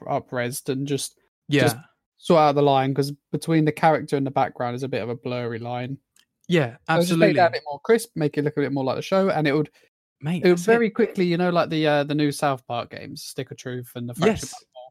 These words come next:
Speaker 2: Yes.
Speaker 1: That, that kind of style where it looks, it just looks exactly like the game, uh,
Speaker 2: It
Speaker 1: like
Speaker 2: is,
Speaker 1: the T V
Speaker 2: it is.
Speaker 1: show, sorry.
Speaker 2: Yeah,
Speaker 1: I think,
Speaker 2: absolutely.
Speaker 1: I think they could easily do that with this.
Speaker 2: Yeah, I t-, I totally agree. In fact, like, Stick of Truth, Fractured But Whole, it was, it was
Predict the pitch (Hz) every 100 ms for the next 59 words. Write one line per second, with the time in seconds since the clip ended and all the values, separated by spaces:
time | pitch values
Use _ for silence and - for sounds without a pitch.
0 | _ 156 165 220 - - _ _ _ 165
1 | 160 175 135 _ _ _ _ _ _ _
2 | _ _ _ 165 151 - 151 139 - 139
3 | 131 127 131 127 - 165 - - 156 -
4 | 135 131 - 127 117 135 123 107 - 131
5 | 131 156 247 220 147 139 135 - 117 120
6 | 107 - - 214 - 147 151 170 180 151
7 | 123 147 _ _ 170 180 160 147 147 151
8 | 139 131 123 120 110 107 90 - - _
9 | _ _ _ 151 120 _ 135 135 - -
10 | 143 - - - 170 160 165 147 127 127
11 | 151 - 147 127 - - 123 - 139 131
12 | - 113 - 127 123 123 123 123 123 123
13 | - 147 123 139 131 -